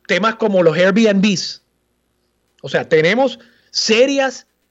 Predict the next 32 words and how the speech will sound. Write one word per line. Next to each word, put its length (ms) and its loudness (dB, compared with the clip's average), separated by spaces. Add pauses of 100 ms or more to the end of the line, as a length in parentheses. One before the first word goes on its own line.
(120)
preocupaciones 960 -2
con 460 -4 (1000)
que 120 2
las 120 0
personas 480 0
puedan 280 0
utilizar 500 -2
su 160 -6
propiedad 440 0
privada 600 -2 (320)
para 220 -2
alquilarla 840 -2
a 140 -6
corto 400 0
plazo 300 -2
a 80 -6
personas 420 -4
que 160 -6
visitan 480 -4
desde 220 0
afuera. 380 -4 (420)
Y 140 2
si 240 0
hay 160 0
demasiados 840 0
Airbnbs 840 0
o 80 0
V 160 -4
R 160 2
B 180 -2
Os 280 0
o 60 2